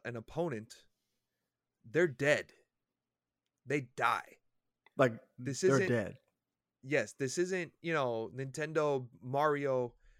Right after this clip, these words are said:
Speaker 1: uh, Pokemon, "I fainted. My Pokemon fainted." Or, "I'm knocking this guy out." Nah, they're fucking, you know, swords, axes, hammers, dead.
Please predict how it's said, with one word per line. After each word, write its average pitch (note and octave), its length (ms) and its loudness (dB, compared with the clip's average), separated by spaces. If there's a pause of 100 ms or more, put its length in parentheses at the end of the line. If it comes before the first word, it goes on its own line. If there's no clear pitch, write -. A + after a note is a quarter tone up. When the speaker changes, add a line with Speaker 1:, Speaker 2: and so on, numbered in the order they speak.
(340)
Speaker 1:
uh, B2 160 -4
Pokemon, C#3 840 -4
"I C#3 120 -2
fainted. B2+ 720 -8 (260)
My C#3+ 100 -4
Pokemon C#3 560 -6
fainted." C3+ 540 -10 (480)
Or, B2 320 0
"I'm C#3 340 -6
knocking C#3+ 420 -6
this B2+ 160 -8
guy A#2+ 240 2
out." A2+ 260 2
Nah, B2 360 2
they're A#2+ 140 2
fucking, B2 600 -2
you C3 100 -4
know, A2 160 -2
swords, C#3+ 840 2 (300)
axes, B2+ 600 0 (220)
hammers, A#2+ 640 -6 (260)
dead. A2 260 0